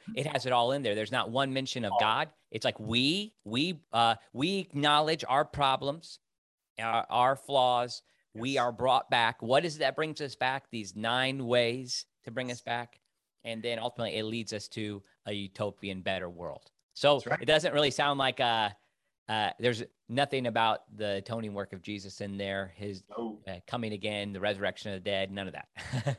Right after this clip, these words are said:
Speaker 1: <laughs>
Speaker 2: Well, not only none of that, but this replaces it. And I'll go ahead and
Speaker 1: Wow.
Speaker 2: walk you through it. If I could, I'll walk you through
Speaker 1: Please
Speaker 2: now
Speaker 1: do, please do.
Speaker 2: how,
Speaker 1: Yeah.
Speaker 2: how it does. So first, <clears throat> notice that it says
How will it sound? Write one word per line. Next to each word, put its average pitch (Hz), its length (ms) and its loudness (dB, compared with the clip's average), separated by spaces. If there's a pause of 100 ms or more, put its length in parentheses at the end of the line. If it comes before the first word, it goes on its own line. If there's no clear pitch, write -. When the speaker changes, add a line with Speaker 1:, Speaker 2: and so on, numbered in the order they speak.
Speaker 1:
<laughs> - 0 - (160)
Speaker 2:
Well, 127 80 -4
not 170 180 10
only 175 120 8
none 160 180 8
of 143 100 2
that, 117 180 6
but - 80 -12
this - 160 0
replaces - 500 2
it. - 220 -6
And 127 80 0
I'll 120 120 4
go 135 100 4
ahead 135 100 10
and 127 80 2
Speaker 1:
Wow. 127 140 10
Speaker 2:
walk 127 120 0
you 117 60 0
through 131 200 -2
it. - 100 -2
If 95 100 -4
I 117 80 4
could, 160 240 6
I'll 127 120 8
walk 131 240 8
you 123 60 0
through 190 120 2
Speaker 1:
Please 208 100 6
Speaker 2:
now 117 80 6
Speaker 1:
do, 180 180 6
please 165 280 0
do. 143 80 4
Speaker 2:
how, 95 160 -4
Speaker 1:
Yeah. 120 160 0 (300)
Speaker 2:
how 113 120 4
it 87 80 -4
does. - 380 4 (380)
So - 520 8
first, - 720 6 (120)
<clears throat> 214 640 4
notice 180 400 6
that 180 120 4
it 170 100 -2
says 110 480 0